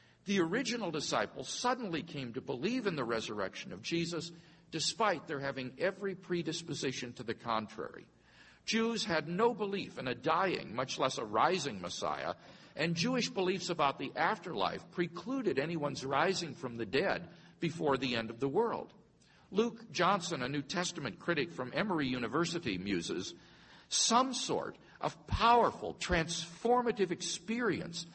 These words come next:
is required to generate the sort of movement earliest Christianity was."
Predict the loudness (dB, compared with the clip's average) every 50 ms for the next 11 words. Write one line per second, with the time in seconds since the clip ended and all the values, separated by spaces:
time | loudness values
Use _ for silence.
0 | -20 -20 -20 -6 -2 -2 0 0 2 0 0 0 0 2 4 4 6 4 2 0
1 | 0 -2 -6 -6 -2 0 2 2 2 2 2 0 0 0 -2 -4 -6 -6 -2 -2
2 | 0 0 -2 -2 -2 0 0 0 0 0 -4 -6 -6 -6 -8 -8 -12 -18 -18 -20
3 | -6 2 4 6 6 6 6 4 2 0 -4 -4 -2 -2 -2 -2 -2 -2 0 0
4 | 0 0 0 -2 -4 -4 -6 -4 -2 -2 -2 -2 -4 -6 -8 -10 -10